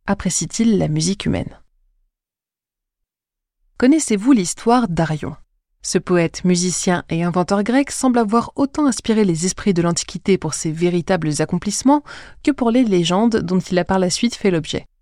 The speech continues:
Hérodote raconte qu'un jour, Arion remporte une compétition musicale en Sicile qui lui permet de repartir les poches remplies d'or.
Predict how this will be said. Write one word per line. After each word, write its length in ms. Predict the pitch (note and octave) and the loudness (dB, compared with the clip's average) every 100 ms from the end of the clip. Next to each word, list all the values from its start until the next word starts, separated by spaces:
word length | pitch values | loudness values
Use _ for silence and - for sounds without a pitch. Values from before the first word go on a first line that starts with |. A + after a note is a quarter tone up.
| _ _ _ - | _ _ _ -2
Hérodote 440 | E3+ F3 F3+ F#3 | 0 2 2 0
raconte 380 | - F3 F3 - | -2 -4 -4 -4
qu'un 180 | F#3 F3+ | -2 0
jour, 320 | A#3+ C#4 - - | 2 2 0 -4
Arion 380 | G#3 G#3+ A#3+ B3+ | -2 0 2 2
remporte 420 | G3+ G#3 A3 - | 2 0 -2 -2
une 140 | D#3 | -2
compétition 600 | - G3+ G3 G3+ - D3+ | 0 0 0 -2 -4 -2
musicale 600 | D#3 G3 E3+ D#3+ E3+ D#3+ - | 0 0 0 -2 -2 -2 -2
en 80 | G#3+ | -2
Sicile 560 | - D3 - A#3 B3 A#3 | -2 -4 -2 0 0 -2
qui 180 | - | -4
lui 160 | F3+ F#3 | -4 -2
permet 260 | F#3 F#3+ A3+ | 0 2 2
de 100 | E3+ | 0
repartir 520 | E3+ E3 - A3 F#3+ | -2 -4 -2 0 0
les 100 | D#3+ | -2
poches 360 | - G3+ - | -2 -2 -2
remplies 320 | - F3 - D3+ | -2 -2 -2 -6
d'or. 340 | F2+ - | -6 -8